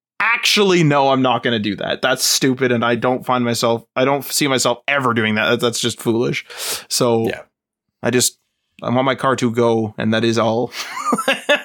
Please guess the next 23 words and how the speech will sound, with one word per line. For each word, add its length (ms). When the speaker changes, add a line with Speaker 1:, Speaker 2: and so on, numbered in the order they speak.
Speaker 1:
And 100
have 160
G 160
P 180
S 320
without 260
having 380
a 80
bunch 220
of 80
fucking 340
dongles 460
and 120
cables 440
all 80
over 160
the 80
damn 280
place. 320
That 140
would 100
be 100
nice. 360